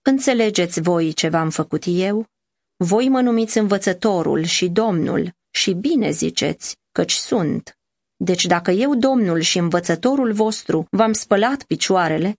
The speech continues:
și voi sunteți datori să vă spălați picioarele unii altora. Pentru că eu v-am dat o pildă ca și voi să faceți cum am făcut eu.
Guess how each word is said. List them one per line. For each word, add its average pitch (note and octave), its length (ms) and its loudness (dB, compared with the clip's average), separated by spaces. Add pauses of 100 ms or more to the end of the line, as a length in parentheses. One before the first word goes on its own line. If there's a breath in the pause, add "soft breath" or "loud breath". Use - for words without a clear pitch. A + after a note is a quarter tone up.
și - 240 0
voi A#3 340 2
sunteți D#3 480 -2
datori F3+ 440 0
să - 140 0
vă E3 120 0
spălați F3+ 600 -2
picioarele D#3+ 720 0
unii E3 360 -2
altora. D#3+ 600 -2 (380)
Pentru F#3+ 320 0
că F#3 100 0
eu G#3+ 280 2
v-am A3 200 2
dat G3+ 200 0
o G3+ 80 2
pildă E3+ 540 0
ca F3+ 180 -2
și F3+ 200 0
voi G3+ 340 0
să D#3 180 -2
faceți D#3+ 520 -2
cum E3+ 160 0
am E3 140 0
făcut - 360 -4
eu. E3 380 -2